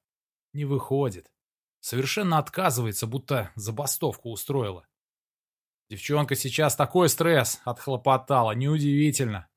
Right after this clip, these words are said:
фыркнул Эдуард, затягиваясь дымом сигары и шумно выдыхает. Казалось, запах табака проник сквозь трубку, и ощутил его в своём кабинете.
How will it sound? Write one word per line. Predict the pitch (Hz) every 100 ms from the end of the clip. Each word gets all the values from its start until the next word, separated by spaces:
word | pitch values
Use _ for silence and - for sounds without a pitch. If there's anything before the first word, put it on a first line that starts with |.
| _ _ _ _ -
фыркнул | 190 160 135 131
Эдуард, | 131 165 151 101 - -
затягиваясь | 113 - 120 107 107 113 104
дымом | 117 104 98
сигары | - 113 135 151 107
и | 104
шумно | - 160 147
выдыхает. | 139 143 - 127 95 80 _ _ _ _ _ _ _ _ -
Казалось, | 120 151 151 127 - -
запах | 131 143 127
табака | - 131 131 165 135
проник | 123 127 127 117
сквозь | - - 127 120 -
трубку, | 165 143 - - - _ _ _
и | 135
ощутил | 170 - 147 - 160 156
его | 135 120
в | -
своём | 120 117 120
кабинете. | 110 117 120 117 101 92 90